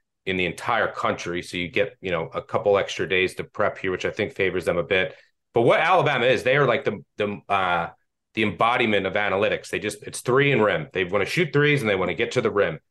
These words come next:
They never shoot in the mid range. Well, San Diego State has the best three-point defense in the country, and they have a lot of length at the rim, and they're really strong at defending there. So, uh, they match up pretty well.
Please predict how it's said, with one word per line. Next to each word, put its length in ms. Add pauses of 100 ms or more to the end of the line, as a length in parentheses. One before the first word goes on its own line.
(120)
They 120
never 280
shoot 220
in 60
the 60
mid 200
range. 200
Well, 100
San 180
Diego 120
State 180
has 200
the 200
best 440 (340)
three-point 400
defense 380
in 80
the 60
country, 480 (340)
and 140
they 60
have 100
a 40
lot 240
of 120
length 240
at 80
the 80
rim, 260
and 100
they're 80
really 400
strong 380
at 80
defending 380
there. 320 (240)
So, 340
uh, 320
they 200
match 300
up 200
pretty 260
well. 500